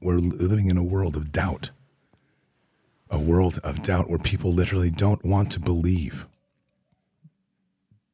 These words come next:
And we don't want to believe at all the things that are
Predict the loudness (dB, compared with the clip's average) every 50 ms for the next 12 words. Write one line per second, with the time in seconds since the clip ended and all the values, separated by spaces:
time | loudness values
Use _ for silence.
0 | _ _ _ _ _ _ _ _ _ _ _ _ _ _ _ _ _ _ _ _
1 | _ _ _ _ _ _ _ _ _ _ _ _ _ _ _ _ _ _ _ _
2 | _ _ _ _ _ -4 -2 0 2 2 0 0 0 0 -2 -2 -2 -4 -4 -2
3 | 0 0 2 2 0 0 0 0 0 0 0 -2 -4 -8 -14 _ -10 -10 -6 -2
4 | 0 0 0 0 -2 -2 -4 -6 -10 -20 -20 _ _ _ _ _ _ _ _ _
5 | _ _ _ _ -2 0 2 2 2 0 -2 -4 -6